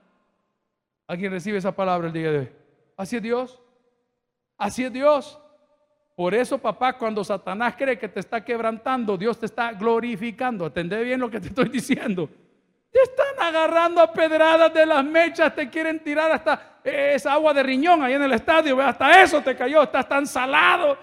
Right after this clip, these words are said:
Fíjate que eras del mismo equipo y a vos te cayó la pedrada del mismo Alianza. ¡Qué terrible!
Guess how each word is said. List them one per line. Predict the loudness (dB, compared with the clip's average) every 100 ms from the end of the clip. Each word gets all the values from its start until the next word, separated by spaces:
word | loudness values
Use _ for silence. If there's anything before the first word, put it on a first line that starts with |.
| -12 _
Fíjate | -4 -2 -2
que | 0
eras | 2
del | 2 0
mismo | 0 0
equipo | 0 0 -2 0
y | 2
a |
vos | 4 2
te | 2 -4
cayó | -2 0
la | 0
pedrada | 0 0
del | 0
mismo | -2 -2 -2
Alianza. | -4 -6 -8 -14 _ _
¡Qué | 0 2
terrible! | 4 4 6 4 4 2 0